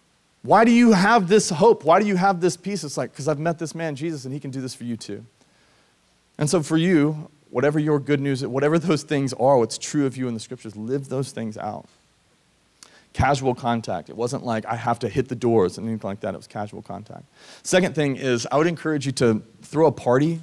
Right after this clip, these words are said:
celebrate your good news. Celebrate your good news. Again, Rainey and I do this for Marriage Day. Um, I talked about this a couple weeks ago where we did Deliverance Day and we get delivery on Deliverance Day. We have this random calendar that's us, but it's where God has broken into our lives where we're like,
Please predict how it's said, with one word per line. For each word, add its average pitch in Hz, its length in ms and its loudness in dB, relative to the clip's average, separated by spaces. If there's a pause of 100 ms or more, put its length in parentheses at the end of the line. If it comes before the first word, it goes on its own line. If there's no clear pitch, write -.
celebrate 151 520 2
your 147 80 0
good 143 180 -2
news. 156 400 -8 (1080)
Celebrate 156 420 6
your 147 120 2
good 143 140 4
news. 131 280 0
Again, 143 380 0 (140)
Rainey 170 200 0
and 185 60 0
I 170 60 2
do 160 140 2
this 151 200 2
for - 160 -6
Marriage 135 340 0
Day. 107 260 -2 (240)
Um, 117 420 0
I 147 80 2
talked 185 300 0
about 180 80 0
this 147 120 0
a - 40 -12
couple 151 200 2
weeks 151 140 2
ago 135 160 0
where 127 80 2
we 131 100 -4
did 123 220 -6
Deliverance 135 460 -2
Day 151 160 4
and 127 80 0
we 123 40 -6
get 123 120 -8
delivery 127 320 -4
on 127 100 -4
Deliverance 123 380 -6
Day. 135 60 -2
We 165 120 4
have 220 100 4
this 175 140 2
random 151 320 2
calendar 123 460 0
that's 113 180 -6
us, 113 180 -2
but 165 140 -2
it's 147 100 -4
where 196 220 6
God 165 300 2
has 135 80 -2
broken 151 340 4
into 143 280 0
our 127 100 8
lives 123 280 4
where 120 60 -2
we're 127 80 4
like, 113 220 4